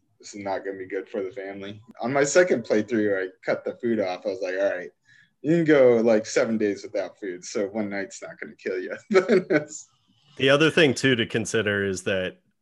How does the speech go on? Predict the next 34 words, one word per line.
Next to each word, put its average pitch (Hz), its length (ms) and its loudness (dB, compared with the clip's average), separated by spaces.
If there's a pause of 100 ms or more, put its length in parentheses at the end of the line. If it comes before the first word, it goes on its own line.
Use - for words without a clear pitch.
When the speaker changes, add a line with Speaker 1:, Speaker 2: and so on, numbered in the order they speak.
(120)
Speaker 2:
there 101 240 -2
is 107 160 -2
a 104 60 -4
game, 104 340 -2
one 120 320 2
of 104 100 0
the 110 160 0
endings 98 440 -2
is 98 400 -6
that 90 200 -4
if 90 140 -10
you 92 80 -10
stockpile 92 640 -4
too - 240 -10
much 98 320 -8
money, 95 460 -4
you 92 120 -10
get 92 200 -4
reported 90 580 -6
to 101 100 -10
the 87 120 -12
Treasury 92 680 -8 (140)
Department 95 600 -2
and 90 180 -6
immediately 92 420 -4
thrown 92 260 -4
in 85 100 -8
jail 87 320 -4
and 87 100 -8
your 85 80 -10
family 90 420 -8
starves. 87 600 -8
<laughs> - 60 -4
So 131 340 2